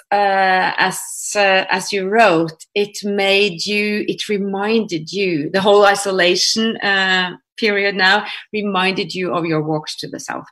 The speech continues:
Pole, being on your own and focusing on the details. Nothing is really always,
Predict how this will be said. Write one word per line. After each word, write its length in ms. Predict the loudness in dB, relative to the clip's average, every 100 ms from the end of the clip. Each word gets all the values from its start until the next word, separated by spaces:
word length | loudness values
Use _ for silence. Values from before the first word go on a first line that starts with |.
| -2
Pole, 480 | 2 4 4 0 -4 -16 _ _ _
being 300 | -2 0 0
on 120 | 0
your 220 | 0 0 0
own 340 | 0 2 -2 -8 -20 -6
and 180 | -4 -4
focusing 880 | -8 -6 0 0 0 -6 -2 -4 -4
on 420 | 0 0 0 -4 -8 _ _ _ _
the 100 | -8 -6
details. 800 | -4 -4 -4 -6 -6 -10 -14 -8
Nothing 500 | -6 -6 -4 0 2
is 200 | 0 -2
really 300 | -2 0 2
always, 580 | 0 0 -2 -4 -14